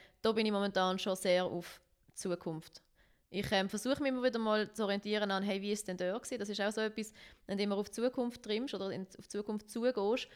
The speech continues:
vergisst du einmal, ähm, so wie wahrzunehmen, „Hey, was ist eigentlich alles passiert, gerade in dem Moment?“ Wenn du in eine Unzufriedenheit reinkommst, dann merkst du dann plötzlich, „Schau mal zurück.“ Dann mach ich's einmal. Schau mal zurück und merk grad, wo du jetzt stehst, wie weit das du gekommen bist.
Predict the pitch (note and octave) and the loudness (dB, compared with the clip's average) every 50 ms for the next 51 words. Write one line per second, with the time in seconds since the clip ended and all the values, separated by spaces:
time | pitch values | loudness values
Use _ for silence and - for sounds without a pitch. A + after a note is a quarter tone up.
0 | - - _ - - G#3+ - A#3+ A#3+ C4 - - C4+ B3 B3 A#3 A#3 A#3+ C4 C#4+ | -20 -20 _ -8 -8 -6 -2 -2 -2 0 0 -2 0 2 2 2 2 2 0 0
1 | E4 D#4+ - _ _ _ _ _ _ - G#3 G#3 G#3 G3+ G#3 G3+ - - - - | -2 -4 -6 _ _ _ _ _ _ 0 2 2 2 2 0 -2 -4 -6 -4 -4
2 | A3 F#3 G#3 A3 G3 G3+ G3 G#3 A3 A3+ - - G#3+ G#3 G3 G#3 F3+ F3+ G3 G3 | -2 0 0 2 2 4 4 2 2 0 -2 -2 -2 0 0 0 0 -2 -4 -4
3 | A3 G3 G3 F#3+ F#3 F#3+ - - G3 - G3+ F3+ F3 E3+ E3+ - - F3+ F3 F3 | -4 -4 -2 -2 -4 -4 -4 -6 -8 -8 -6 -4 -4 -4 -6 -8 -10 -8 -8 -6
4 | F3 F3+ F3 F3 E3+ E3 E3 F3 F3+ - - - - F3+ F3+ F#3 F3+ F3+ F#3+ F#3 | -6 -6 -6 -6 -6 -6 -6 -8 -10 -12 -12 -10 -6 -4 -2 0 0 0 0 0
5 | E3+ - G3+ A3+ A#3+ - - - G#3+ A3+ A3 A3 A#3 A3+ G3+ G#3 G#3 G#3 G#3 A3 | 0 0 0 -2 -2 -4 -6 -4 -2 0 0 2 2 2 2 2 0 0 -2 -2
6 | A3+ - G#3 G#3 A3 - - - _ - G#3+ G3+ G#3+ B3+ D4+ E4+ F4+ - - _ | -2 -2 -2 -2 -2 -4 -6 -8 _ 2 2 4 4 2 0 -2 -4 -8 -12 _
7 | _ _ _ _ _ _ _ _ _ _ _ _ - G#3 G#3+ G3+ G3+ G#3+ - - | _ _ _ _ _ _ _ _ _ _ _ _ -2 2 4 4 4 4 2 0
8 | A3 G#3 G3+ G3+ G#3 G#3 G#3 G3+ G3+ G#3+ G3+ G#3 A3 A#3+ B3 B3+ B3+ - C4 E4+ | -2 0 0 0 0 0 -4 -6 -4 -2 -4 -4 -2 -4 -6 -6 -4 -4 -4 -4
9 | - - - _ _ _ _ _ _ _ - F#3 F#3+ F#3+ F3+ - - G3+ - - | -6 -10 -20 _ _ _ _ _ _ _ -2 -2 0 -2 -2 -6 -6 -8 -10 -10
10 | - - G#3 G3+ - F#3+ G3+ G3+ A3 A3 G#3+ - C4 C#4+ - - A#3 G#3+ - G3 | -12 -12 -12 -10 -8 -8 -6 -4 -4 -6 -4 -4 -4 -4 -4 -4 -6 -4 -4 -4
11 | G3 A3 G#3 - - G#3 G3+ G3 - - - - E3+ F3+ F3+ F3 F3+ F3+ F#3 F3+ | -4 -4 -6 -6 -6 -6 -6 -6 -6 -12 -18 -16 -12 -10 -8 -8 -8 -6 -6 -6
12 | F3 E3 - - - F#3 F#3 G3+ A3+ A#3+ - - - _ _ _ _ _ _ _ | -6 -6 -8 -8 -6 -6 -6 -4 -6 -6 -8 -10 -14 _ _ _ _ _ _ _
13 | _ - F3+ F#3+ F3+ F3 F#3 F3+ - - F#3+ - - G3 - F#3 G3+ G#3 G3+ G3+ | _ -6 -4 -4 -2 -4 -4 -6 -6 -8 -8 -8 -10 -10 -6 -6 -6 -4 -4 -4
14 | G3+ - - - | -6 -6 -8 -10